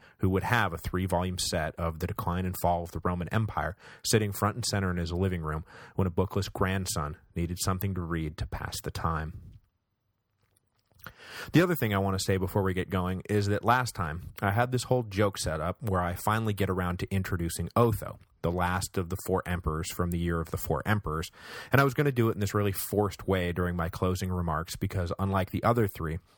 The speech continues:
he was pretty much not around during the last years of Claudius's reign. It was gonna be like, "Oh, and Otho was also alive.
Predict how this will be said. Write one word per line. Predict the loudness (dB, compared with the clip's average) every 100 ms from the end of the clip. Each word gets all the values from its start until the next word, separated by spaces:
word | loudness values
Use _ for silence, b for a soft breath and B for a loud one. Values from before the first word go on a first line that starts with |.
| b
he | 4
was | 4 0
pretty | 0 2
much | 2 -2 0
not | 0 0
around | -2 2 2 0 -4 B B B
during | 0 0
the | 2
last | 2 0 -2
years | -2 -4
of | -6
Claudius's | -2 0 0 -4 -4 0
reign. | 2 2 -2 -8 -18 _ -20 B B B
It |
was | 4
gonna | 4 0
be | 2 2
like, | 4 2 0 4
"Oh, | 4 4 0
and | 0 0 4
Otho | 4 6 2
was | 2 0
also | 0 0 -2
alive. | -2 -4 -4 -8